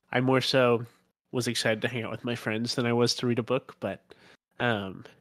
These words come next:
but it, it's been a blast, and I'm super, super glad that I, that I've done it, and has really gotten me into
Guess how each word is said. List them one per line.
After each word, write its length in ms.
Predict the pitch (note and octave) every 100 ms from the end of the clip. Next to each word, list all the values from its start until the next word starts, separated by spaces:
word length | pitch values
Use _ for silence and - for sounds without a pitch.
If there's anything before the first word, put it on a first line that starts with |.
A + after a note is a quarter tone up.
| _ _ _ _ _ _
but 120 | C#3+
it, 200 | - D3 C3
it's 120 | C#3
been 140 | D3
a 40 | C3
blast, 480 | A#2 A2+ A2+ - -
and 120 | A#2+
I'm 140 | A#2+
super, 380 | A#2 - B2 B2
super 280 | - A#2+ B2
glad 440 | A2 A#2 A2 A2+ - _ _ _ -
that 100 | A2
I, 160 | G#2 -
that 120 | A2+
I've 100 | G#2+ -
done 180 | A2
it, 240 | G#2+ - - - - _ -
and 140 | B2
has 140 | A2
really 160 | A2+ G#2+
gotten 360 | G2+ F#2 F#2+ G#2+
me 260 | A2 A2+ - _ _ _ _ _ _ - - _ _
into 680 | E3 E3+ - F3 D#3 C#3 C#3